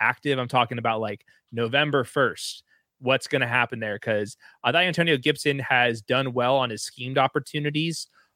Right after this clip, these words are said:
Um, but Brian Robinson was the starter. We're getting closer. I know I saw him, like, uh, doing ladder drills two weeks ago. This last week, I saw him on the field before, before stuff. People, he should, he should be rostered and put into your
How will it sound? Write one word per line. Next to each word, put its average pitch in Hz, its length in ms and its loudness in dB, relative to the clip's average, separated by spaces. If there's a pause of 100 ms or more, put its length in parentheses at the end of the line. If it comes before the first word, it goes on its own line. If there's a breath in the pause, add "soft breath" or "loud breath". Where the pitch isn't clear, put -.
(160)
Um, 110 840 2 (1200)
but 107 120 2
Brian 127 260 2
Robinson 127 420 0
was 117 260 2
the 117 80 -12
starter. 117 300 0
We're 120 120 -4
getting 156 180 2
closer. 151 300 2
I 123 80 4
know 147 160 2
I 123 80 2
saw 160 160 2
him, 151 60 -6
like, 135 200 -2
uh, 117 380 2
doing 123 200 -2
ladder 139 280 2
drills 131 260 0
two - 140 -8
weeks 135 240 -2
ago. 131 200 4
This 117 160 -4
last 123 300 2
week, 127 100 -2
I 123 40 -2
saw 123 180 0
him 117 80 0
on 117 100 0
the 117 60 -6
field 120 260 0
before, 117 540 2 (520)
before 127 280 0
stuff. 127 200 2 (100)
People, 143 300 4
he 139 120 0
should, 170 160 0
he 151 140 0
should 190 140 -2
be 180 100 4
rostered 143 400 4
and 143 180 -4
put - 160 2
into 135 240 -2
your 123 300 4